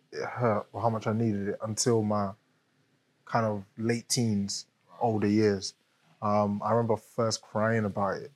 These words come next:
when I was, like, twenty, and I think my pastor asked me something like, "Ah, um, if you had one thing you could ask your dad, or one thing you wanted to know"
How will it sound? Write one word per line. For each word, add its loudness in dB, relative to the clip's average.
when -6
I 0
was, -2
like, -6
twenty, -2
and -8
I -2
think -10
my -6
pastor -2
asked -4
me -6
something -4
like, -4
"Ah, -2
um, 0
if -16
you -4
had -14
one -4
thing -4
you -6
could -12
ask -8
your -10
dad, -6
or -4
one 2
thing -4
you 0
wanted -2
to -8
know" -4